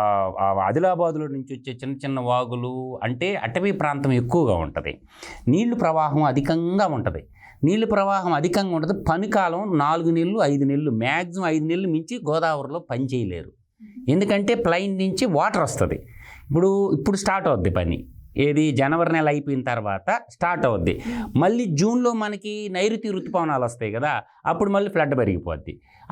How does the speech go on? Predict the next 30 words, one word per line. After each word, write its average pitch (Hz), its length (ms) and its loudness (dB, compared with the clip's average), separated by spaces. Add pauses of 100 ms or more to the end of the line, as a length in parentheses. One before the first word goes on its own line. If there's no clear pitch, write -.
ఇంకా 220 180 0
పనులు 143 340 0
ఆగిపోతాయి. 82 560 0
కాబట్టి 226 760 0
ఒక 151 220 0
ప్రణాళికాబద్ధంగా 160 1000 0
ఏది 170 340 4
ముందు 160 360 2
కట్టాలా, 147 460 0
ఏది 147 320 0
ముందు 135 340 4
కట్టకూడదు 127 600 2 (220)
అనే 147 200 2
ఆలోచన 175 920 0 (140)
చేసేవాడికి 151 580 -2
పోలవరం 165 460 2
అర్థం 117 280 -4
అవుద్ది. 82 340 -10 (720)
"పోలవరం 247 460 2
డ్యామ్ 208 240 0
ఎప్పుడు 208 240 -2
పూర్తవుద్ది?" 180 580 0
అంటే, 190 200 0
"నాకు 185 360 0
అర్థం 185 320 0
కాలేదు" 170 440 2
అని 151 180 2
అన్నాడు 156 500 0
ఒకడు. 110 260 2 (340)
ఎవరు? 175 480 4